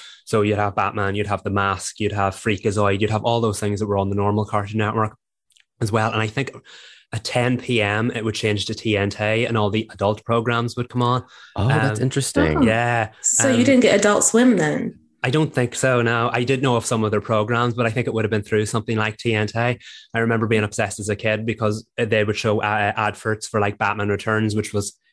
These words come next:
Speaker 1: fit for fifteen-year-olds over here. So I was like, "Oh, I wanna watch Batman Returns on T N T."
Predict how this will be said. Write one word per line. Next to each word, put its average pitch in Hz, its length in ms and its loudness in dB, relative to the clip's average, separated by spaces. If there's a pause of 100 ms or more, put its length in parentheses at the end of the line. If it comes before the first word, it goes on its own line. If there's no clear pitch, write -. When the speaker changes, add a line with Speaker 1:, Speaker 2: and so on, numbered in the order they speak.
Speaker 1:
fit - 200 -4
for - 160 -4
fifteen-year-olds 107 840 0
over 110 200 0
here. 117 240 0
So 117 140 -2
I 107 40 2
was 104 100 0
like, 107 120 2
"Oh, 113 60 2
I 110 100 2
wanna 107 220 2
watch 104 180 -2
Batman 104 240 -2
Returns 107 340 -2
on 110 80 0
T 110 200 -2
N 107 120 0
T." 123 260 0